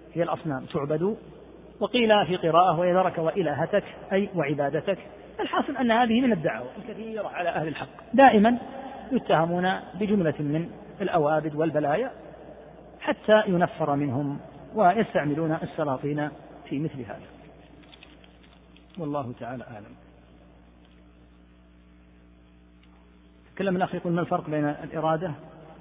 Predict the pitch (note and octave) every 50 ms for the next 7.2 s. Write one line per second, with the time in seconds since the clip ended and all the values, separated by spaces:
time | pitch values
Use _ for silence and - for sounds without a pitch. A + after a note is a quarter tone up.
0 | - - - - - D3 B2+ - D#3 D3+ D#3 E3 E3 D3 C#3 C3 - D#3 C#3 A#2+
1 | A2 A#2 A#2 A2+ A#2 - - - - - - - - - - - - - - -
2 | - - - - - - - - - - - - - - - - - - - -
3 | - - - - - - - - - - - - - - - C3+ D#3 E3 D#3+ -
4 | D#3+ C#3+ - D#3 - D#3+ D3 C#3+ C#3+ - - D#3+ D3 C#3 C#3+ C#3 C3 C3+ - D3+
5 | C#3+ C#3 C3+ C3+ B2+ - D#3 D3+ D#3 E3 F3+ G#3 G3 F#3 - - G#3+ G3+ G#3+ E3+
6 | - - - - - - - - - F3+ F#3 D3+ - D3+ C#3+ D#3 D#3 D#3 D3 C#3+
7 | D3+ E3+ C3+